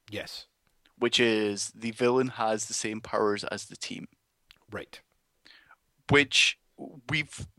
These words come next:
Speaker 2: gets back to, calls back to the original Skrull s-, story.
Speaker 1: Mm-hmm. Mm-hmm.
Speaker 2: Which I, I really appreciated. But again, I think it's probably accidental.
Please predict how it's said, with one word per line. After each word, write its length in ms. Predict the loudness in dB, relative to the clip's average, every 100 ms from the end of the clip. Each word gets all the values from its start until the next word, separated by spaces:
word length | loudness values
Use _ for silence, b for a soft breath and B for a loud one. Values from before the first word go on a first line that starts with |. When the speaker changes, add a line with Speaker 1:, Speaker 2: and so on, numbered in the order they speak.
| -6 2
Speaker 2:
gets 260 | 2 4
back 320 | 2 2 2 -4
to, 360 | -2 -2 -4 0
calls 260 | 4 4
back 240 | 2 0 0
to 120 | -8
the 100 | -10
original 480 | -8 -4 -4 -4 -8
Skrull 280 | -8 -6 -6
s-, 300 | -6 -10 -14
story. 420 | -8 -6 -6 -10 _ _ -18
Speaker 1:
Mm-hmm. 240 | -14 -10 -12 _ _ _ -20
Mm-hmm. 180 | -16 -16 _ _ _ _ _ _ _ -2
Speaker 2:
Which 220 | 0 4
I, 120 | 4
I 280 | 4 2 -2 -12 _
really 420 | -14 -6 -6 -6
appreciated. 540 | -8 -8 -4 -4 -6 -4
But 100 | 0
again, 300 | 4 4 2 -4
I 360 | -20 _ -6
think 140 | -4 -4
it's 100 | 0
probably 460 | 0 0 0 0
accidental. 560 | 0 0 0 0 0